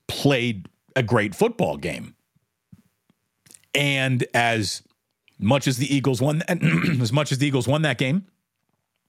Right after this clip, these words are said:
if Patrick Mahomes had a few wide receivers who could catch more than a cold,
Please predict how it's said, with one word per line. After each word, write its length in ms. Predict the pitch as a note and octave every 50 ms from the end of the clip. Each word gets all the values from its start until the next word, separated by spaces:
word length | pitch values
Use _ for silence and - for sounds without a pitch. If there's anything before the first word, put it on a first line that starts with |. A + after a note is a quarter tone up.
| - - - - - - - - _ _ _ _ _ _ _ _ _ -
if 120 | B2 -
Patrick 300 | - E3 E3 - D3+ C3+
Mahomes 560 | C#3 B2 A2+ A#2 D#3 E3+ F3 D#3+ D3 C#3+ - - _ _ _ _ _ _ _
had 400 | - C#3 C#3 C3 C3+ C3 A#2+ - -
a 40 | -
few 200 | - - D#3 D3
wide 260 | C3+ C#3 C#3 C3+ B2
receivers 600 | A2+ A2 - - F#3 G3+ F3+ C3 A#2+ B2 A#2+ - -
who 100 | - B2
could 180 | G#2 C3+ A#2
catch 280 | - - D3 B2 - -
more 200 | B2+ C3 C#3 C3+
than 120 | B2 A#2+
a 60 | A2 G2+
cold, 440 | - - F3+ G#3+ F3 B2 A2+ A2+